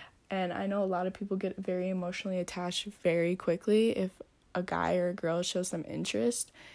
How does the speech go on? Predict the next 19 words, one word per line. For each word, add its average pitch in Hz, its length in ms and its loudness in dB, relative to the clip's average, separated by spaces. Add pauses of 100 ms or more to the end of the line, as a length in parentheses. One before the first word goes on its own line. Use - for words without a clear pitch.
(420)
And 208 400 6 (160)
I'm 247 220 6
just 214 180 6
saying 175 460 -2 (200)
that 190 360 0
y'all 165 320 2
need 165 160 0
to - 60 -2
fucking - 380 0
stop - 280 2
doing - 200 0
that, - 200 0
'cause - 140 -6
that's 180 240 2
where 196 100 4
you 190 140 2
fuck - 260 2
with - 140 -2
yourself - 1200 2